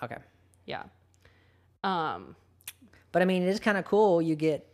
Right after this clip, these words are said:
Speaker 1: m-, married by the guy, right?
Speaker 2: Yeah, basically, like, your pope.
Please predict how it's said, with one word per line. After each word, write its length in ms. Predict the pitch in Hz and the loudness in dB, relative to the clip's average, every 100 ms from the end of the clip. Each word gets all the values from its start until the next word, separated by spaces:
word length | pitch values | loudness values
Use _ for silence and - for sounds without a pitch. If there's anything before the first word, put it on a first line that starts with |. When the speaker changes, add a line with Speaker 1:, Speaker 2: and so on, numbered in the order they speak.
| _ | _
Speaker 1:
m-, 340 | 147 - 143 | -10 -8 -6
married 380 | 143 143 151 151 | -4 -2 -4 -4
by 300 | 139 131 131 | -2 -2 -4
the 220 | 127 135 | -4 -4
guy, 460 | 135 127 139 131 - | -4 -4 -6 -8 -10
right? 340 | 127 123 135 - _ _ _ | -8 -6 -8 -12 _ _ _
Speaker 2:
Yeah, 280 | 185 196 170 | -6 0 0
basically, 400 | 160 170 - 180 | 0 -6 -8 -6
like, 220 | 170 160 160 | -4 -4 -4
your 200 | 165 160 | -6 -6
pope. 480 | - 160 135 160 | -4 -4 -6 -10